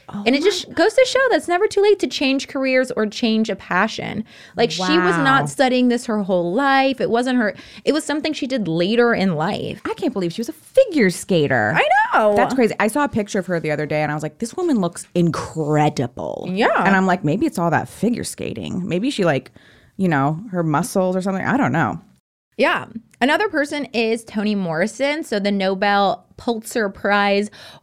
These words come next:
Speaker 2: winning author wrote her first novel, The Bluest Eye, at age forty while she was working at Random House as an editor. She won the
Speaker 1: Mm.
Speaker 2: Pulitzer Prize when she was fifty-six and her Nobel Prize in Literature at sixty-two.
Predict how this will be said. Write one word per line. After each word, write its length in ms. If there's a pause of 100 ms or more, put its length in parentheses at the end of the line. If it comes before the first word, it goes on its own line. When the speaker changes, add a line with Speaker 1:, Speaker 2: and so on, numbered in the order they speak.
Speaker 2:
winning 460
author 560
wrote 240
her 120
first 460
novel, 420
The 100
Bluest 480
Eye, 460
at 280
age 300
forty 720 (240)
while 480
she 160
was 160
working 380
at 160
Random 380
House 280
as 160
an 140
editor. 480 (240)
She 180
won 260
the 100
Speaker 1:
Mm. 80
Speaker 2:
Pulitzer 320
Prize 400
when 100
she 140
was 220 (100)
fifty-six 840 (100)
and 240
her 160
Nobel 580
Prize 400
in 140
Literature 600 (300)
at 180
sixty-two. 680